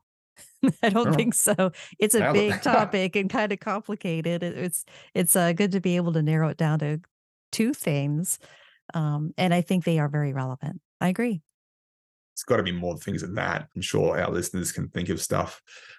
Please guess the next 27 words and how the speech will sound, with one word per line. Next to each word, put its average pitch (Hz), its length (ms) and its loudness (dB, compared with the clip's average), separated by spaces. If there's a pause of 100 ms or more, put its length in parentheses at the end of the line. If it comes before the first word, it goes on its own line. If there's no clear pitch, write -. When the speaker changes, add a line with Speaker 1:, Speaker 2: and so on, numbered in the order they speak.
(460)
Speaker 2:
um, 90 680 -2 (1200)
in 87 100 -2
the 80 80 -2
comments 98 420 0
when 92 80 -2
they 87 60 -2
give 90 140 0
us 80 100 -2
a 85 80 -6
feedback, 104 480 -2 (200)
which - 200 -10
was 90 220 -4
always 92 360 -2
valuable. 98 540 -2 (720)
Speaker 1:
Yeah. 240 300 2 (240)
If, - 340 0
um, 190 460 2 (420)
if - 200 -10
you 202 280 0 (580)
go 185 200 2
to, 180 400 2
what 175 120 0
is - 160 -2
it? 151 60 -2
Speaking 180 400 2
of 170 120 4
reliability 165 1000 2